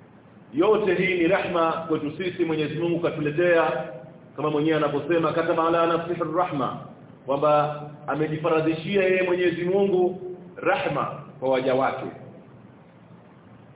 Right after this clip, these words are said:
ili tuweze kufanya amali mbalimbali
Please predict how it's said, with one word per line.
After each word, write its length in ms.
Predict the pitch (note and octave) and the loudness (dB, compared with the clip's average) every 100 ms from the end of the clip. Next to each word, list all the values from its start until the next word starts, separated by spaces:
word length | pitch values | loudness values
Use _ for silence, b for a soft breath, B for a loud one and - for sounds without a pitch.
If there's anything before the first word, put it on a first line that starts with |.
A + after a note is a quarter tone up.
| - | -6
ili 580 | D3+ F3 E3+ D#3+ D#3 - | 0 2 4 4 4 0
tuweze 420 | C#3 D#3 D#3+ C#3+ | 2 4 4 2
kufanya 440 | C#3 B2+ D3+ D3+ C3+ | -4 -2 -2 0 0
amali 440 | C3+ C#3+ D3 C#3 | 0 2 0 0
mbalimbali 760 | B2+ B2+ B2+ D#3 D#3+ D#3 D3 | 0 0 2 2 2 2 -2